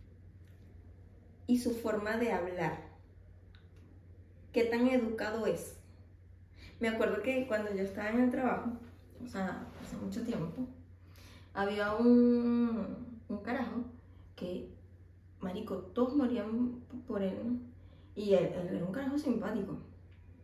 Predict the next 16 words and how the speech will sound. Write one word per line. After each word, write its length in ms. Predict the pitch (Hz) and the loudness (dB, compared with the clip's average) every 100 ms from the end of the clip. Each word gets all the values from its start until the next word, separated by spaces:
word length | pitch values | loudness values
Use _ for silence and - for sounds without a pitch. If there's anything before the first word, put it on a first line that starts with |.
| - - - - - - - - - - - - - - | -20 -20 -20 -20 -20 -20 -18 -18 -18 -20 -20 -20 -16 -6
Y 400 | 226 214 208 - - - - - - - - - - - - | -4 -4 -6 -12 -18 -20 -20 -20 -20 -20 -20 -20 -20 -20 -8
yo 280 | 202 196 233 | 0 6 10
nunca 480 | 247 285 226 269 269 | 10 10 8 4 2
llegué 300 | 240 214 196 | 4 4 4
a 180 | 185 190 | 2 0
como 360 | 233 247 240 208 | 4 8 8 4
a 120 | 202 | -2
tratarlo, 520 | 175 175 208 - - | -2 0 0 0 -4
co-, 180 | - - 185 | -4 -4 -4
o 40 | 185 | -4
sea, 180 | 190 175 165 170 180 | -2 -2 -2 -4 -4
a, 40 | 185 | -4
a 40 | |
interactuar 480 | 180 190 185 - 190 | -2 -2 -4 -4 -6
con 160 | 196 | -4
él. 80 | 196 | -4